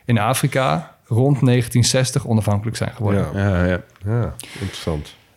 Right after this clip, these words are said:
Speaker 1: Zo ook Madagaskar, want de enige die tegenstemde hier, ehm, tegen, eh, lid worden van die Franse gemeenschap, waren eigenlijk degene die vonden dat het niet ver genoeg ging.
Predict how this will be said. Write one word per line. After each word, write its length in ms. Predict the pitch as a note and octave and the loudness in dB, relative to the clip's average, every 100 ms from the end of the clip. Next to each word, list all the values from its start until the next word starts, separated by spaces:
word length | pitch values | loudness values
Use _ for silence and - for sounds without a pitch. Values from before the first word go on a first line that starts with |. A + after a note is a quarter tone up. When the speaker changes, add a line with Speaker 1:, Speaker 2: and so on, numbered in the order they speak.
| - | 0
Speaker 1:
Zo 260 | C3+ D3 | 2 4
ook 140 | F3 G#3 | 4 4
Madagaskar, 720 | G#3 F#3+ E3+ E3+ - D3+ E3 | 4 2 2 0 2 2 2
want 180 | D#3 D3 | 2 2
de 80 | B2+ | 2
enige 300 | D3 D#3+ D#3+ | 2 2 2
die 120 | C#3 | 2
tegenstemde 720 | A#2 C#3 D3 - C#3+ C#3+ C#3+ | 2 2 2 2 4 4 4
hier, 440 | C#3+ B2+ B2+ B2+ | 4 4 4 2
ehm, 420 | A#2+ A2 G#2+ G#2 G#2+ - _ _ - | 0 0 2 2 0 -4 _ _ -8
tegen, 560 | - B2 A#2+ A#2 G#2+ G#2+ | 0 0 2 2 2 0
eh, 340 | G#2+ G2+ G2 G2 | 0 0 0 0
lid 240 | G2 A#2+ | 2 2
worden 360 | A#2 A2 G#2 G#2 | 2 2 2 0
van 300 | - G#2+ G#2 | 0 2 2
die 120 | G#2+ | 0
Franse 320 | G2+ G#2+ F#2+ | 0 -2 -2
gemeenschap, 580 | - A2 C3+ - C3+ C3 | 0 2 2 2 0 0
waren 300 | A2 A2 A#2+ | 0 0 2
eigenlijk 360 | A2 A#2+ B2+ B2 | 0 0 0 0
degene 320 | - A2+ A#2+ | 2 2 4
die 160 | A2+ A2 | 4 4
vonden 260 | A#2 A2 | 4 4
dat 80 | G#2+ | 2
het 100 | G#2 | 4
niet 120 | A#2+ | 2
ver 180 | A#2+ A2 | 2 0
genoeg 220 | B2+ B2+ | 2 2
ging. 240 | A2 G#2 | 2 -2